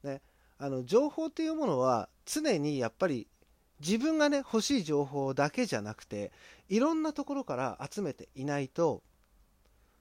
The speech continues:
全てにおいてうまく回っていかなくなるんですよ。なのでね、あの、常にその生活していく上で、情報っていうものを手に入れる。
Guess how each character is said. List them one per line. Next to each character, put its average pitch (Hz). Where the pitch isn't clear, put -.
全 285
て 151
に 117
お 165
い 131
て 135
う 247
ま 277
く -
回 113
っ 202
て -
い 180
か 240
な 247
く 240
な 233
る 160
ん -
で 104
す -
よ。 98
な 269
の 285
で 139
ね、 170
あ 147
の、 139
常 190
に 160
そ -
の 110
生 139
活 135
し -
て 156
い 147
く 156
上 175
で、 180
情 170
報 175
っ 170
て -
い 175
う 170
も 196
の 254
を 190
手 170
に 127
入 107
れ 110
る。 107